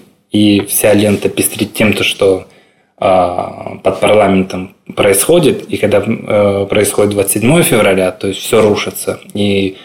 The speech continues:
такое ощущение, что ты как бы, вот, ты уехал, и уже возвращаешься в другую совершенно, даже, ну, ну, уже н-, не на ту свою родину, на которой ты уе-, ну, то есть не на той своей родине, на которой ты был.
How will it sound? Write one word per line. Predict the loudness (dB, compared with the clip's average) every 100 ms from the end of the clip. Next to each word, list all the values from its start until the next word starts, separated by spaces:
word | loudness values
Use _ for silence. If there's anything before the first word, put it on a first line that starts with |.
| -20 _ _ _ _ -6
такое | -4 2 2
ощущение, | 4 2 2 0
что | -2 -4
ты | 0 0
как | 2 0
бы, | 2 2 0 -6 -6
вот, | -4 -4 -8 -20 _ -10
ты | 0
уехал, | 2 4 4 4 0 0 -10 _ _ _ _ _
и | -4 0
уже | 2 2
возвращаешься | 2 0 0 2 2 0
в | -6
другую | -4 0 0 0
совершенно, | -2 -4 -4 -4 -4 -6 -10 -12 -16 -18 -20 -20 -20 -20 -20 _ _ _ -18 -10
даже, | -4 -4 -2 -2
ну, | -2 -4 -18 -20 -18 -6
ну, | 0 2 2
уже | 2
н-, | 4 4 4 0 0 2
не | 2
на |
ту | 0 0
свою | 2 2
родину, | 4 4
на | 0
которой | 0 0 0
ты | 0 -2 0
уе-, | -2 -2 0
ну, | 0 -2
то | -4
есть | -10 -10 -10 -10 -6
не | -2
на | 0
той | 2 0 0
своей | 0 2
родине, | 4 2 0
на |
которой | -2 -4 -2
ты | 0
был. | 0 0